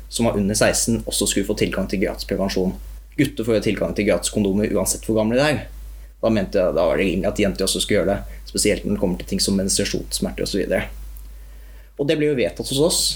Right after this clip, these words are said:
Det ble vår politikk. Vi tok det med til Unge Høyre. Unge Høyre var helt enig.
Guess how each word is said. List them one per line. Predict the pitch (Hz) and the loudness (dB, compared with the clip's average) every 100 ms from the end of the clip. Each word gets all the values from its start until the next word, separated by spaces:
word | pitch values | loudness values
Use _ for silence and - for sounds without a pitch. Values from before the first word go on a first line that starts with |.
| - | -2
Det | 120 120 117 | 2 2 4
ble | 117 107 | 2 4
vår | 90 98 | 2 2
politikk. | 110 143 - - - - - - | 2 2 0 -8 -14 -14 -14 -4
Vi | - | 0
tok | 135 - | 0 2
det | 104 | 0
med | 98 | 0
til | - | 2
Unge | 117 98 101 | 2 2 2
Høyre. | 95 113 175 - 147 | 4 4 0 0 2
Unge | 117 107 | 2 4
Høyre | 104 92 | 4 4
var | 104 113 | 2 4
helt | 104 107 | 2 2
enig. | 98 104 | 4 4